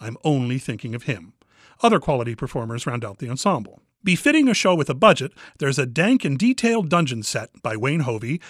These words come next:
and appropriately grimy costumes by Abra Berman.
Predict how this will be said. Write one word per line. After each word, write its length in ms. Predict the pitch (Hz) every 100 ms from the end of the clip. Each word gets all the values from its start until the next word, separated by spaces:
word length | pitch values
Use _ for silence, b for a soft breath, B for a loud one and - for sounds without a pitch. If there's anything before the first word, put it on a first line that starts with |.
| B
and 140 | 190 214
appropriately 580 | 214 294 262 214 175
grimy 460 | 165 131 135 180 185
costumes 480 | 156 135 - 143 147
by 140 | 151
Abra 300 | 110 107 120
Berman. 400 | 160 175 117 -